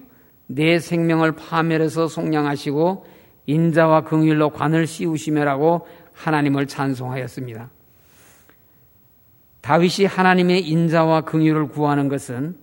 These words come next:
자기 생명을 죽음에서 구속해 주시는 일이었던 것입니다. 하나님께서는 다윗의 기도를 들으시고 긍휼을 베푸셨습니다. 사람은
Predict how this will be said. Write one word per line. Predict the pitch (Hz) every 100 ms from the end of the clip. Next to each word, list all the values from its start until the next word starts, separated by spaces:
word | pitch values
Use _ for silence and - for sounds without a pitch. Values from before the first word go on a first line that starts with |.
| _ _ _
자기 | - 156
생명을 | 165 180 175 175 175 175
죽음에서 | 170 165 165 160 147 165 170 170 - _ -
구속해 | 165 147 170 - 151
주시는 | 143 147 156 156 156 151 - _ -
일이었던 | 147 147 147 143 147 139
것입니다. | 139 135 139 127 113 113 - _ _ _ _ _
하나님께서는 | - 156 156 147 151 147 160 156 147 - - - _
다윗의 | 147 156 165 165 151
기도를 | 165 160 156 147
들으시고 | 156 151 147 135 123 170 220 - - _ _
긍휼을 | - 160 165 165 160
베푸셨습니다. | 156 135 139 139 135 131 117 131 - _ _ _ _ _ _ _ -
사람은 | - 160 175 180 151 170